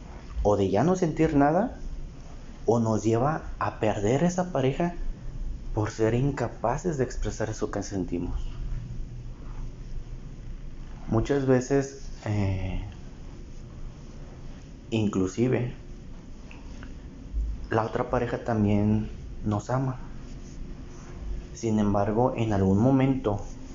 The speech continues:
tuvimos un problema que por miedo a expresarnos nunca se resolvió y fue convirtiéndose como en una bola de nieve. Pasó otro problema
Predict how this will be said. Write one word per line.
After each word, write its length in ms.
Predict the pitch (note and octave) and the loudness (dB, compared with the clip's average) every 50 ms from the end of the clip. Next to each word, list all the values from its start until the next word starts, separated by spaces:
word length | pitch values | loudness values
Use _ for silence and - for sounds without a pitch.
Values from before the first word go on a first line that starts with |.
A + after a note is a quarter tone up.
| - - - | -12 -4 0
tuvimos 440 | G2+ G2 G2 F#2+ F#2+ G2 G#2+ - | 2 4 4 6 6 4 4 4
un 160 | B2+ B2+ C3 C3 | 4 4 4 6
problema 520 | D3+ D3+ C#3+ C#3 C3+ C3 B2 B2 B2+ B2+ - - - - - - - - - - - - - - - - - - - - - - - | 4 6 6 6 6 6 4 4 2 0 -2 -6 -8 -8 -8 -8 -8 -8 -8 -8 -8 -8 -6 -4 -4 -4 -4 -4 -6 -6 -8 -6 -2
que 100 | - G2 | -2 -2
por 340 | - - F#2 F2+ F2 F2+ F2+ | 0 2 2 2 4 2 2
miedo 360 | F#2+ G2 G2 G2+ G#2 A2 B2+ | 2 2 4 4 4 4 4
a 80 | D3 D#3 | 4 2
expresarnos 920 | - - - - - E3+ E3 - F3 E3+ D#3+ - B2+ B2+ C3 - - - - - - - - - - - - - - - - - - - - - - - - - - - - - - - - - - | 0 -2 -2 0 0 0 0 0 0 0 2 2 2 2 2 0 -2 -6 -8 -8 -8 -8 -8 -8 -8 -10 -10 -8 -6 -4 -2 -2 -2 -4 -4 -4 -4 -4 -4 -6 -10 -10 -12 -12 -12 -12 -10 -4 0
nunca 500 | A2 G#2 G#2+ G#2 G#2 G#2 G2+ - G#2+ A2+ | 2 2 4 4 4 2 2 2 0 0
se 160 | - B2+ A#2+ | 0 0 0
resolvió 600 | A#2+ A#2+ A#2+ - C3 C#3+ C#3 C#3 C3+ C3 C3 C3+ - - - - - - - - - - - - - - - - - - - - - - - - - - - - - - - - - - - - - - - - - - - - - - - - - - - - - - - - - - - | 0 -2 0 2 2 2 4 4 4 4 4 2 -2 -8 -10 -10 -10 -10 -8 -8 -8 -8 -8 -10 -10 -10 -12 -10 -10 -12 -12 -10 -10 -10 -10 -10 -10 -10 -10 -10 -12 -10 -12 -12 -10 -10 -8 -8 -6 -8 -8 -10 -10 -12 -12 -12 -12 -10 -10 -10 -8 -8 -10 -10 -10 -10 -10 -12 -12 -2 2
y 140 | D3 C3+ | 2 2
fue 380 | B2+ - - - A#2+ A#2+ A#2 A#2 | 2 0 -2 2 4 6 6 6
convirtiéndose 720 | - B2+ C#3 D3 C#3 - - A#2+ A2 G#2 G#2+ A2+ A2+ B2 | 4 4 4 4 4 4 2 2 2 2 0 0 -2 0
como 200 | A#2 A#2 G#2 G2+ | 0 0 2 4
en 60 | G2+ G2+ | 4 4
una 160 | G2+ G#2+ G#2+ | 4 4 2
bola 240 | G#2 G#2 G#2+ A2 A2+ | 2 2 4 4 4
de 100 | A2+ C3+ | 4 4
nieve. 300 | D#3 E3 F3 F3 F3 - - - - - - - - - - - - - | 2 2 2 0 0 -4 -8 -10 -10 -10 -10 -8 -8 -8 -8 -8 -6 -4
Pasó 220 | A2 G#2+ - G#2+ | -4 -2 0 0
otro 240 | G2 - - - - | 0 0 0 -2 2
problema 580 | - G2 G2 G#2+ C#3 D#3 E3 E3+ F3 E3+ - | 4 4 4 6 4 4 4 2 0 -2 -6